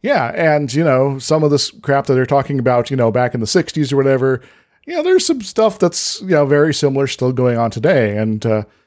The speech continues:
unfortunately, this is sort of a, uh, a little bit of a weird parallel with, this is a fairly recent movie, and, yeah, this is actually kind of a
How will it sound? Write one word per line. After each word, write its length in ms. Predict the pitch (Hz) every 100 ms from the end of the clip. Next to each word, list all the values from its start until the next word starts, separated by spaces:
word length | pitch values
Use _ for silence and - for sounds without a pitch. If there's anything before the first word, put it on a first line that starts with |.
| _
unfortunately, 520 | _ 185 - 156 147 139
this 200 | 139 135
is 160 | 127
sort 220 | - 131
of 100 | 131
a, 200 | 127 123
uh, 160 | 120 117 - _ _ _ -
a 60 |
little 220 | 127 170
bit 80 | 143
of 80 | 135
a 60 | 131
weird 280 | 139 147
parallel 520 | 117 143 135 131 143 131
with, 400 | 123 - - _
this 160 | -
is 140 | 131 120
a 60 |
fairly 300 | 113 135 123 120
recent 360 | 208 - 151
movie, 320 | 143 135 139
and, 400 | 147 139 135 131
yeah, 300 | 143 127 113 113
this 240 | 139 123
is 140 | 127 120
actually 540 | 117 113 - 113 117 - _ _ _ _
kind 220 | - 131 113
of 120 |
a 60 | 110